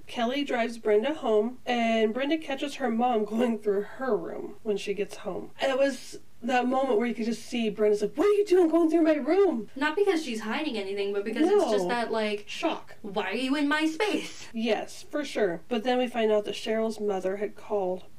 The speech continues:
Speaker 1: and said that she ran away. She's been missing for three days.
Speaker 2: Yeah, that's when I was like, "Oh, this is a much more serious situation <laughs> than"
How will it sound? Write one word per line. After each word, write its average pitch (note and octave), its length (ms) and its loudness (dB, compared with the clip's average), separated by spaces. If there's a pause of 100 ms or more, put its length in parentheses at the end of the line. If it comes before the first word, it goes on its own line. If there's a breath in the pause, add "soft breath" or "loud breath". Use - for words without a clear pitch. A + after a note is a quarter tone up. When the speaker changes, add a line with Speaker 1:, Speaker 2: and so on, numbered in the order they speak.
(180)
Speaker 1:
and G3 120 -10
said G#3 140 -2
that G3+ 100 0
she G#3+ 220 0
ran F#3+ 240 0
away. F3+ 240 -2
She's G#3 180 -10
been F#3+ 220 -2
missing G#3 340 2
for G3 140 -8
three F#3+ 380 -6
days. - 600 -6
Speaker 2:
Yeah, G3 580 -2
that's C4+ 420 -2
when A#3+ 100 -4
I G#3+ 220 0
was G#3 180 -2
like, G3+ 300 -2 (180)
"Oh, F4 760 0
this A3 260 -2
is G3+ 120 -12
a G3 80 -2
much F#3 260 -6
more F3 120 -4
serious E3+ 500 -6
situation F#3 880 -8
<laughs> A3+ 160 -2
than" G#3 180 -6